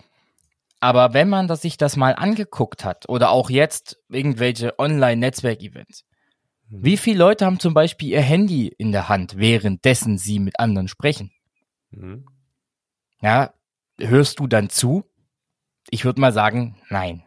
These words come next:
Speaker 1: Kriegst du was mit? Ja, schon. Aber das ist halt Hinhören und kein aktives Zuhören. Aktives Zuhören bedeutet, ich gehe auf die Partei ein,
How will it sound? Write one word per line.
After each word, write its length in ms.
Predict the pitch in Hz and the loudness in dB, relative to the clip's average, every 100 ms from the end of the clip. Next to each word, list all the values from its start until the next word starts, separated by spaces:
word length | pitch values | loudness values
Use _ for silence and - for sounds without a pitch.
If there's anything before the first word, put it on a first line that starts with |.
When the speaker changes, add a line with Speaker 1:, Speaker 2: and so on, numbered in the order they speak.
| _ _ - | _ _ -6
Speaker 1:
Kriegst 260 | 143 - | -4 -2
du 60 | 143 | 0
was 200 | 123 120 | 2 2
mit? 280 | 135 175 - _ _ _ _ _ _ _ _ _ _ _ _ | 2 0 -2 _ _ _ _ _ _ _ _ _ _ _ _
Ja, 500 | 123 92 82 120 - _ _ _ - | -10 -4 0 0 0 _ _ _ -6
schon. 360 | - 107 151 - _ _ _ _ _ _ _ | 0 2 0 -8 _ _ _ _ _ _ _
Aber 200 | 117 107 | 0 0
das 160 | 98 101 | 0 -4
ist 140 | 110 | 0
halt 160 | 123 127 | 0 2
Hinhören 460 | 151 95 95 87 - | 2 2 0 -4 -8
und 180 | 104 - | -10 -6
kein 240 | 95 95 - | -6 -6 -2
aktives 640 | - - - 101 110 - | -4 -4 -8 -6 -6 -6
Zuhören. 500 | - 147 101 87 104 _ _ _ _ | -2 0 0 -2 -10 _ _ _ _
Aktives 520 | - 147 - 143 131 | -2 -2 -4 -6 -6
Zuhören 500 | - - 185 165 156 | -6 0 4 4 4
bedeutet, 460 | 127 131 139 139 123 - - _ _ _ _ | 2 2 2 0 -6 -16 -20 _ _ _ _
ich 300 | 120 107 - _ _ _ _ _ - | -4 -4 -8 _ _ _ _ _ -18
gehe 440 | 104 117 143 143 | -6 0 2 2
auf 100 | 123 | 0
die 100 | - | -4
Partei 480 | 113 113 - 101 95 | -8 -8 -2 -2 -2
ein, 380 | 104 107 127 185 | -2 0 -2 -6